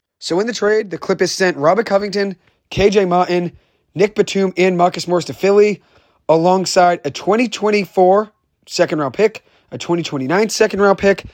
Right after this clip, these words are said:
a twenty twenty-eight unprotected first-round pick, and then also a twenty twenty-nine pick swap. And then there's also gonna be another first-round pick going from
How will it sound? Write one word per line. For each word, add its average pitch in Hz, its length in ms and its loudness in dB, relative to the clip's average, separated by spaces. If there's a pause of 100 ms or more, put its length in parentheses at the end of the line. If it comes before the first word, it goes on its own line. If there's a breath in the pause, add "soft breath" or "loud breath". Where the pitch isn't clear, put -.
(260 loud breath)
a 123 60 -8
twenty 226 280 -2
twenty-eight 185 480 2
unprotected 165 500 -2
first-round 147 440 -2
pick, 220 280 2 (480 soft breath)
and 156 120 -2
then 151 160 -4
also 214 260 2
a 175 60 -2
twenty 185 260 0
twenty-nine 165 380 -2
pick 151 200 -4
swap. 107 300 -6 (380 soft breath)
And 139 100 -6
then 160 80 -2
there's 156 220 -4
also 220 240 2
gonna 190 100 -2
be 170 80 0
another 202 260 2
first-round 170 480 -2
pick 151 320 -2 (320 soft breath)
going 170 220 2
from 147 140 -6